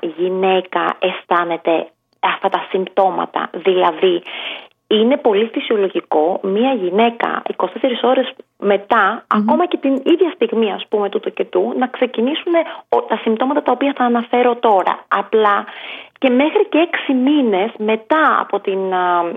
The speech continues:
Speaker 1: από τη γέννηση ενός παιδιού, μπορούμε να μιλήσουμε για την επιλόχιο κατάθλιψη.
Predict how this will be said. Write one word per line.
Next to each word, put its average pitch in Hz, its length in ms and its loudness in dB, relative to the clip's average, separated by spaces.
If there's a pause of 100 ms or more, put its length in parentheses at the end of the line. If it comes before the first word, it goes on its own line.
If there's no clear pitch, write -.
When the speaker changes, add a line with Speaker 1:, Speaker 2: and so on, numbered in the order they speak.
(460)
Speaker 1:
από - 220 0
τη 202 60 2
γέννηση 233 340 0
ενός 254 220 -2
παιδιού, 185 680 2
μπορούμε 240 320 2
να 269 100 2
μιλήσουμε 226 460 0
για 185 140 -2
την 190 180 -4
επιλόχιο 196 440 0
κατάθλιψη. - 760 -4